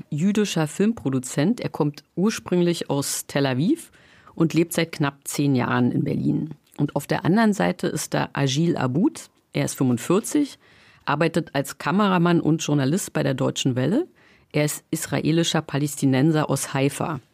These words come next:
Und man muss sagen, in Israel sind etwa zwanzig Prozent der Bürger Araber. Abud wohnt auch schon sehr lange in Deutschland, nämlich seit neunzehnhundertneunundneunzig.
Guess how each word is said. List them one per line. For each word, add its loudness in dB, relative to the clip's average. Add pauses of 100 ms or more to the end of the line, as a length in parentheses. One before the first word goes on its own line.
(340)
Und 0
man 0
muss -4
sagen, 2
in 0
Israel -2
sind 0
etwa -2
zwanzig -2
Prozent -2
der -2
Bürger 0 (460)
Araber. -2 (260)
Abud -2
wohnt 2 (200)
auch -2
schon 2
sehr 0
lange 2
in 2
Deutschland, 0
nämlich 0
seit -2
neunzehnhundertneunundneunzig. -4